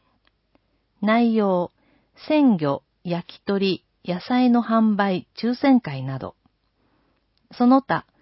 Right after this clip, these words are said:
駐車場には限りがあります。徒歩、または公共交通機関でお越しください。若葉会館祭り。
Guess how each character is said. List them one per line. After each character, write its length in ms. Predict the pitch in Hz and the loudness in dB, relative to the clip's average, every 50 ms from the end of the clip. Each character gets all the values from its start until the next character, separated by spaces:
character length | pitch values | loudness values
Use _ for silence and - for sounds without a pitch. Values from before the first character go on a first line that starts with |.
| _ _ _ _ _ _ _ _ _ _ _ _ _ _ _ | _ _ _ _ _ _ _ _ _ _ _ _ _ _ _
駐 200 | - - 262 285 | -6 -4 -4 -2
車 200 | 294 - 311 302 | -2 0 -2 -2
場 220 | 277 285 294 285 285 | 0 0 0 2 2
に 140 | 285 285 269 | 4 4 2
は 160 | 190 185 190 | 2 0 -2
限 320 | - - 165 160 190 214 | -4 -8 -8 -4 -4 -2
り 120 | 233 254 226 | -2 -2 -4
が 120 | 180 147 | -4 -6
あ 80 | 139 131 | -6 -8
り 100 | 131 123 | -8 -8
ま 160 | 131 127 123 | -8 -10 -12
す。 60 | - - - - _ _ _ _ _ _ _ _ _ _ _ | -14 -20 -20 -20 _ _ _ _ _ _ _ _ _ _ _
徒 120 | - 302 | -2 -2
歩、 260 | - - 185 - - _ _ _ _ _ | -2 -2 -4 -4 -4 _ _ _ _ _
ま 140 | 180 185 | -8 -8
た 120 | - - 247 | -4 -2 -2
は 160 | 214 170 165 | -2 -2 -4
公 280 | - - 247 262 277 269 | -4 -2 0 0 0 -2
共 280 | - 277 269 269 262 - | -2 -2 -2 -2 -2 -2
交 240 | - 254 254 262 | -2 0 0 0
通 280 | 247 - 240 240 240 240 | -2 -4 -4 -4 -4 -4
機 120 | - - | -6 -8
関 280 | _ 214 202 165 156 143 | _ -4 -4 -2 -4 -4
で 160 | 143 156 - - | -4 -6 -6 -8
お 60 | 143 - - 185 | -10 -6 -4 -4
越 100 | 202 - | -4 -4
し 40 | - | -8
く 100 | - 165 | -8 -6
だ 160 | 160 160 160 | -6 -6 -6
さ 200 | - - 156 131 | -6 -8 -8 -8
い。 140 | 113 - - _ _ _ _ _ _ _ _ _ _ _ _ _ _ _ _ _ _ _ _ _ _ _ _ _ _ _ _ _ _ _ _ _ _ _ _ _ _ _ _ _ _ _ _ _ _ _ _ _ _ _ | -8 -12 -18 _ _ _ _ _ _ _ _ _ _ _ _ _ _ _ _ _ _ _ _ _ _ _ _ _ _ _ _ _ _ _ _ _ _ _ _ _ _ _ _ _ _ _ _ _ _ _ _ _ _ _
若 280 | 196 202 - - 285 285 | -4 -2 2 2 2 4
葉 160 | 294 294 285 | 4 2 2
会 260 | - 285 277 277 262 | 2 0 0 0 0
館 220 | - - 254 254 | 0 0 2 2
祭 420 | 240 233 226 220 220 - - - 143 | 4 4 2 2 0 -2 -6 -10 -10
り。 180 | - - - | -10 -12 -14